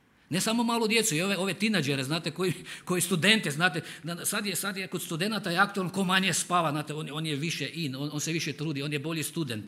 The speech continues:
što je potpuno krivo, sva istraživanja pokazuju. Vrhunski sportaši,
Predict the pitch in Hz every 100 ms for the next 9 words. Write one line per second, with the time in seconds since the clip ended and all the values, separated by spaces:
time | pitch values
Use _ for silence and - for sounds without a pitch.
0 | - - - 135 156 151 143 135 165 143
1 | 110 139 127 117 113 110 107 101 - 123
2 | 117 - _ _ _ _ _ _ _ _
3 | _ _ _ _ _ _ _ _ _ -
4 | 120 220 226 - 202 - 185 190 190 160
5 | 113